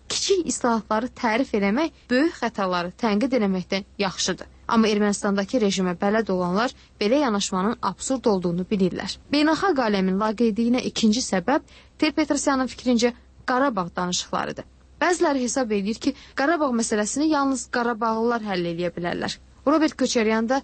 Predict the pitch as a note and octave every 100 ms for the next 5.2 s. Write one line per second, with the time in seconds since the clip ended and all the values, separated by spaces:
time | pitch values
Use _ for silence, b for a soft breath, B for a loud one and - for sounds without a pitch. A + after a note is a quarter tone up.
0 | b b C#4 D#4+ - B3 - A#3 G#3+ B3+
1 | A#3 G3+ F#3 - C#4 C#4 B3+ - A#3 G#3+
2 | G3 F3+ D#3 F3 G3 - - B3 A#3 A#3
3 | C4+ C#4+ B3 A3+ G#3+ A#3+ A#3 C#4+ B3 B3
4 | B3+ G3 F3+ E3+ F3 F#3 - - B3+ C4+
5 | A#3+ E4